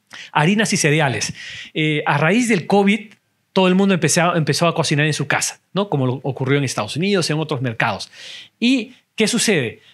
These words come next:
Pues, eh, queremos comer saludable, entonces las empresas han empezado a desarrollar harinas especiales para diversas preparaciones. En Estados Unidos y Canadá el pancake es típico, ¿no es cierto?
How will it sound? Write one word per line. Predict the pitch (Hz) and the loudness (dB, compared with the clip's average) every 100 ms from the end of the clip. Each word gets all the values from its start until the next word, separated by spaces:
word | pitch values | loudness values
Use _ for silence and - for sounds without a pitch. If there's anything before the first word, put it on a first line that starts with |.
| _ | _
Pues, | - 131 - | -6 -4 -2
eh, | 135 120 104 - _ - | -4 -4 -10 -18 _ -2
queremos | 143 180 | 2 4
comer | 196 196 185 | 4 2 2
saludable, | 190 165 185 254 254 | 0 2 2 2 0
entonces | 226 175 170 | -2 -2 -2
las | 160 143 | -2 -2
empresas | 131 180 180 170 | -2 -2 -2 -2
han | 160 | -2
empezado | 175 156 131 131 - 185 185 185 | -2 -4 -6 -8 -2 0 2 0
a | |
desarrollar | 151 123 120 127 135 165 170 165 - - _ | 0 -4 -6 -6 -2 -2 -2 -6 -20 -20 _
harinas | - 143 202 226 185 | -2 0 2 0 -2
especiales | 139 143 - 196 208 226 - _ _ _ _ | -4 -4 -2 -2 -2 -4 -10 _ _ _ _
para | 190 190 208 220 | 0 2 2 0
diversas | 190 156 170 165 | 0 0 0 -2
preparaciones. | 151 139 123 120 - 110 90 - - - - _ | -4 -2 -2 -2 -4 -6 -8 -16 -20 -20 -20 _
En | 165 165 | -2 0
Estados | 160 160 247 | 0 0 0
Unidos | 220 214 220 | 0 -2 -2
y | 190 | -4
Canadá | 127 131 139 170 190 | -4 -2 0 0 -2
el | 151 | -2
pancake | 165 175 165 151 151 | -2 -2 -2 -2 -2
es | 147 - - | -4 -6 -4
típico, | 180 160 127 - 101 | -4 -2 -6 -10 -12
¿no | |
es | 113 | -8
cierto? | - 147 180 262 | -4 -2 -2 -4